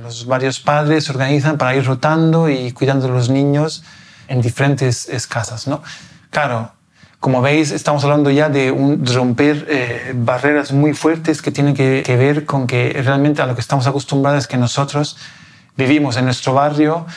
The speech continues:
por la noche, por la tarde, después de trabajar, el fin de semana. Entonces ya suena como muy raro decir, "Bueno, pero ¿cuándo va a tener tiempo un padre de poder cuidar de los niños de, de los otros,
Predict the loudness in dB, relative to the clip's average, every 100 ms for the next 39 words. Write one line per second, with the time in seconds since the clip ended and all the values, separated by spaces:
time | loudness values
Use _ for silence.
0 | -18 -4 0 2 2 2 0 2 2 4
1 | 4 2 2 2 0 2 0 2 2 2
2 | 0 -2 -2 2 2 0 2 2 2 0
3 | -2 -4 -2 0 2 0 0 0 2 2
4 | 0 2 2 2 0 0 2 4 4 4
5 | 2 0 -2 0 0 0 0 0 2 2
6 | 2 2 0 -2 0 2 2 0 0 0
7 | 2 2 2 2 0 -2 -14 -18 -20 -20
8 | _ 0 2 2 2 2 2 2 0 0
9 | 2 2 2 2 0 0 2 2 2 0
10 | 2 0 0 -6